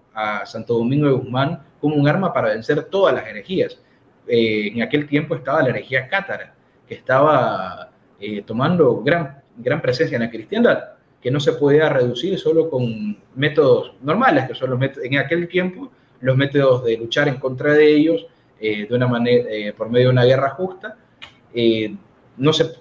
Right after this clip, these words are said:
no se podía, la cristiandad estaba dividida, había una serie de problemas,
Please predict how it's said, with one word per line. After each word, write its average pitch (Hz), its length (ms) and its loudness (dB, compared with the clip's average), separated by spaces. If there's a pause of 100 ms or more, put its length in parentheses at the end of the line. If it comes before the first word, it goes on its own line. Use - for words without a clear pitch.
no 127 120 -4
se - 120 0
podía, 131 440 4
la 107 140 -6
cristiandad 127 400 -2
estaba 127 360 0
dividida, 135 580 4
había 117 200 4
una 117 160 -2
serie 120 280 0
de 120 60 -2
problemas, 170 420 2